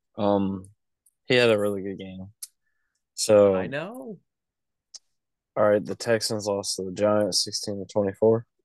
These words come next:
Speaker 2: You love to see it. Uh, I mean, everything about the Texans is just complete hot garbage. Uh, it, it's honestly depressing the talent the team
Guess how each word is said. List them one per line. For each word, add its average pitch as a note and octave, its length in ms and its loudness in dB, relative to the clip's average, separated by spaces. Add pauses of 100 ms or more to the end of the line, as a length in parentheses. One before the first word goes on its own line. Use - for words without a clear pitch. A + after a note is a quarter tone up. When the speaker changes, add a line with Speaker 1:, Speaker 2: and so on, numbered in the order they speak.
(220)
Speaker 2:
You C#3+ 120 -6
love G3 220 -2
to C#3+ 60 -8
see A2+ 200 -12
it. G2+ 220 -12 (440)
Uh, C3+ 60 -4
I C#3+ 220 -4
mean, C#3 220 -6
everything F3 380 -4
about B2+ 240 -2
the G#2+ 80 -12
Texans A#2 540 -8
is G#2+ 120 -14
just A2+ 200 -12
complete A2+ 380 -12
hot - 380 -8
garbage. A2 540 -8 (720)
Uh, A#2+ 220 0
it, B2 220 -8
it's D3+ 200 -6
honestly F3 500 -6
depressing B2+ 720 -6
the A2 80 -6
talent A#2 520 -10
the A2+ 80 -16
team G#2 360 -16